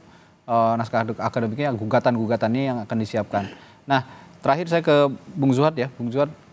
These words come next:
eh, kalau saat ini hak angket memang sudah, eh, dari P K B, dari internal P K B dan juga Timnas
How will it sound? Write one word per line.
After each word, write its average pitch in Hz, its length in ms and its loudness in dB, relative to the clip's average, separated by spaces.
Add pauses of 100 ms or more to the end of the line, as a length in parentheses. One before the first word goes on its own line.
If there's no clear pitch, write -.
(140)
eh, 117 320 -4
kalau 135 720 2 (480)
saat 131 320 -6
ini 135 400 0
hak 131 240 -4
angket 131 400 -2
memang 127 240 -2
sudah, 120 360 0 (440)
eh, 117 160 -10
dari 120 160 -2
P 135 160 -6
K - 80 0
B, 135 240 2
dari 120 160 0
internal 117 240 0
P 117 80 -6
K 113 80 0
B 139 160 0
dan 123 80 0
juga 117 200 -2
Timnas 113 520 -8